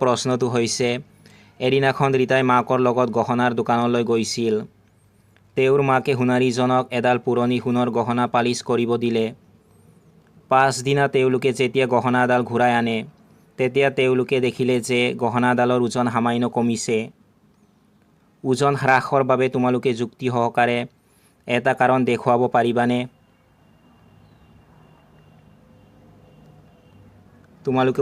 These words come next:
উত্তৰত লিখিবা, সোণৰ গহনা পালিচ কৰিবলৈ ইয়াক এচিডত ডুবাই দিয়া হয়। সোণৰ গহনাডাল আম্লিক দ্ৰৱত ডুবাই দিয়াৰ ফলত সোণৰ বাহিৰৰ তৰফটো দ্ৰৱীভূত হয় আৰু ভিতৰৰ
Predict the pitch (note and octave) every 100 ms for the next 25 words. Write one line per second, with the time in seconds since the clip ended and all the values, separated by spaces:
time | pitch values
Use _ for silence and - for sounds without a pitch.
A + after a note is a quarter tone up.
0 | B2 - B2+ B2+ B2+ A#2 B2 B2 B2 D#3+
1 | _ - - - - - - C3+ C3+ C#3+
2 | B2+ C3 C3+ C3 B2 B2 A#2+ C3 B2 A#2+
3 | B2 B2 B2+ - - - B2+ B2+ - B2
4 | - C3 C3 B2 A#2 A#2+ A#2+ A#2+ A2+ A2+
5 | A2 - - - - - - - - -
6 | C#3+ C#3 C#3+ C3 B2+ C3 C3+ C3+ C3+ B2+
7 | B2 B2+ A#2+ B2+ B2 B2+ A#2+ A#2+ B2 B2
8 | B2 A#2+ A#2 A#2+ A#2+ A#2+ - - - -
9 | - - - - C#3 C#3+ C3+ C3+ B2+ C#3
10 | C3 B2+ B2+ - C3+ B2 A#2+ B2 A#2+ A#2+
11 | C3 A#2+ A#2 A2 A2 - - - - -
12 | B2+ B2+ C3 B2+ B2+ B2+